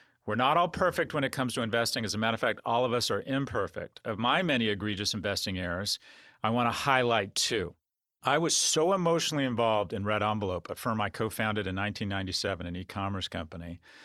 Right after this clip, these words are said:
that I kept putting more and more money into the business and ended up losing seventy percent of my net worth when the firm declared Chapter eleven in two thousand and eight. It, it just felt like it happened overnight. There was a longshoreman strike, and all our merchandise ended up on a tanker ten miles off the California shore.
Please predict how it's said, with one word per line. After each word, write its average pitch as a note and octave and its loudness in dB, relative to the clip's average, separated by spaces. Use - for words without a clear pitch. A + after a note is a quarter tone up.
that A2+ 0
I A#2+ 2
kept D#3+ 0
putting D3 0
more A2+ 2
and B2 0
more A2+ 0
money G2+ -2
into G2+ -4
the F#2 -6
business F#2 -4
and A2 -4
ended B2 -2
up A#2+ 0
losing G#2 -2
seventy B2+ 0
percent A2 -2
of A2 -6
my F#2+ -2
net G2 -4
worth G2 -4
when G2 -10
the F#2 -6
firm G#2 -4
declared G2 -4
Chapter G#2 -2
eleven F#2 -2
in F2+ -6
two G#2 -6
thousand F2+ -4
and E2+ -8
eight. E2+ -12
It, A#2+ -2
it B2+ 0
just C#3+ 0
felt E3+ 2
like A#2 2
it F#2+ 0
happened G#2 2
overnight. F2+ -2
There F#2+ -8
was F2 -4
a F#2 -4
longshoreman B2 -2
strike, A#2 2
and F#2 -2
all F2+ -2
our E2+ -2
merchandise G#2 0
ended F#2+ -4
up F#2 -6
on F2+ -4
a E2 -12
tanker A2+ -4
ten G#2 -4
miles G2 -2
off F#2+ -2
the G2 -8
California F#2+ -4
shore. G2+ 0